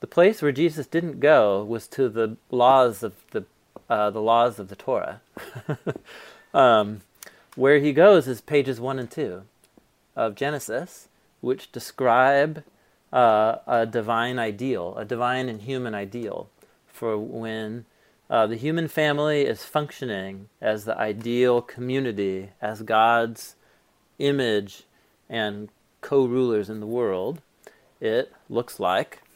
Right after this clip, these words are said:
And then that's how, clearly how Jesus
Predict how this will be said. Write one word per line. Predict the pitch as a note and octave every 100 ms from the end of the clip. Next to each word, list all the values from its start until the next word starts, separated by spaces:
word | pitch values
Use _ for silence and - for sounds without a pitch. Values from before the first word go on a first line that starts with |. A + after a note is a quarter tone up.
| _ _ _ _ _ _ _
And | A#2+ B2
then | B2+
that's | C#3 D3 -
how, | C#3
clearly | - - F3+ D#3+
how | C#3+
Jesus | B2+ D3+ A#2+ G#2 -